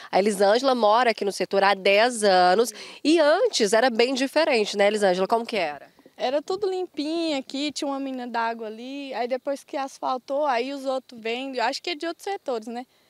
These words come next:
Speaker 2: Taca lixo, cachorro morto toda semana. Agora, cavalo. Daqui uns dias vai ser o quê, né? Porque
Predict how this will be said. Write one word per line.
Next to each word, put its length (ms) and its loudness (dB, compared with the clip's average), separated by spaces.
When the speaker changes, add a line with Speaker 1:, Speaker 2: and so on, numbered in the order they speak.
Speaker 2:
Taca 300 2
lixo, 320 -4
cachorro 420 -4
morto 380 -2
toda 380 -2
semana. 560 -8
Agora, 640 0
cavalo. 640 -2
Daqui 360 -6
uns 120 -6
dias 220 -6
vai 100 -2
ser 160 -6
o 60 -6
quê, 240 -6
né? 160 -10
Porque 380 -8